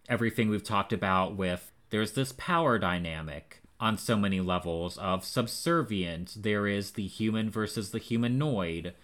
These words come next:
There's the added emotional abuse baggage of the ex replacement sort of thing. And as we progress, it'll do a sort of thing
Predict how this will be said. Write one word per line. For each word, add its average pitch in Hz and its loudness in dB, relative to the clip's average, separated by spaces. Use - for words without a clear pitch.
There's 120 2
the 117 2
added 107 2
emotional 107 0
abuse 117 0
baggage 95 0
of 101 -6
the 107 -4
ex - -8
replacement 120 -2
sort 92 -2
of 90 -2
thing. 87 -6
And 113 0
as 139 0
we 190 4
progress, 107 -2
it'll 120 2
do 123 2
a 131 2
sort 123 0
of 113 0
thing 98 -2